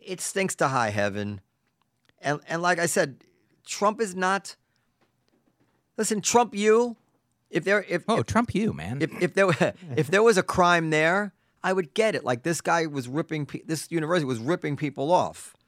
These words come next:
Speaker 2: So maybe it's like they're rewarding him with a criminal prosecution the same way that,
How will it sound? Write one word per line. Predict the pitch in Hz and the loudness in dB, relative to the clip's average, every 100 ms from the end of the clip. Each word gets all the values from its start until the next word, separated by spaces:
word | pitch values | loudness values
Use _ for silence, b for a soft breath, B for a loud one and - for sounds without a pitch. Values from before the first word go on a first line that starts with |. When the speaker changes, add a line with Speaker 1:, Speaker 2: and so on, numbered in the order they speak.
| _ - | _ -4
Speaker 2:
So | 202 | 2
maybe | 240 | 2
it's | 254 208 | 2 -2
like | 196 | -2
they're | 190 160 | 0 2
rewarding | 147 120 139 165 165 | 2 4 4 4 2
him | 147 156 151 151 151 | 2 0 0 -2 -2
with | 143 139 113 | 0 0 0
a | 135 127 | 0 0
criminal | 120 147 139 131 | 0 -2 -2 -2
prosecution | 147 131 - 135 127 127 | 0 -2 -2 -2 -2 -4
the | |
same | - 160 147 | -2 -2 2
way | 139 135 | 2 4
that, | 127 120 | 2 2